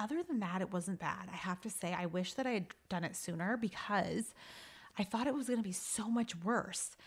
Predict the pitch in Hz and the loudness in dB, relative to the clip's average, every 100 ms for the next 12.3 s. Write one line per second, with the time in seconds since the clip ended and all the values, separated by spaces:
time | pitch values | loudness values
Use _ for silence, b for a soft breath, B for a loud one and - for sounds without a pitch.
0 | B B - 208 185 220 - 220 - 240 | B B -4 -2 2 2 4 2 2 0
1 | - 254 262 262 240 214 196 185 - 202 | 2 2 4 4 4 4 2 -2 -2 0
2 | 185 185 175 - 170 170 - 233 254 262 | 2 2 0 -2 -4 -2 -2 -2 -2 0
3 | 285 - 185 185 - 170 170 196 214 190 | 0 0 0 0 -2 -2 -2 -2 2 2
4 | 170 190 226 247 - 180 156 - 147 - | 4 2 2 2 2 0 0 0 -2 2
5 | 151 - - - 220 196 175 - 190 165 | 0 0 -4 -6 -2 0 0 -2 -2 -2
6 | - - - 180 - 190 165 160 156 - | -6 -14 -6 -6 -2 -2 -2 -2 -4 -2
7 | 185 165 165 - - 190 196 180 170 160 | -2 -2 -2 -6 -4 0 2 2 2 0
8 | 170 160 165 B B B B - 196 180 | -2 -2 -6 B B B B -6 -4 -4
9 | - - _ 196 220 220 202 190 - 190 | -6 -12 _ 0 4 4 4 2 2 0
10 | 165 - 190 - 185 185 220 202 175 180 | 0 -2 -2 -2 -4 -2 0 2 2 4
11 | 180 190 175 170 170 175 156 156 156 196 | 4 4 2 2 2 2 0 -2 0 0
12 | 190 165 | 0 -2